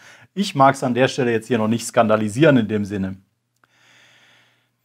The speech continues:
Dann habe ich noch gleich drei Videohinweise. Ich habe letzte Woche ja schon gesagt, ich, ähm,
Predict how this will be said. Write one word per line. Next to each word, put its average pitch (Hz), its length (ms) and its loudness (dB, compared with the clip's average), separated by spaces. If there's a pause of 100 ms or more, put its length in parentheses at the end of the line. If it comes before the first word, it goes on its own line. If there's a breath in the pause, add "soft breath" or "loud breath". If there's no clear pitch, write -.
(640)
Dann 147 140 4
habe 180 120 6
ich - 100 -2
noch 165 280 4
gleich 151 280 4
drei 143 260 4
Videohinweise. 113 920 4
Ich 160 120 0
habe 127 160 -2
letzte 131 180 -4
Woche 131 200 2
ja 123 100 6
schon 131 180 -2
gesagt, 127 380 4
ich, 123 180 -6
ähm, 120 460 4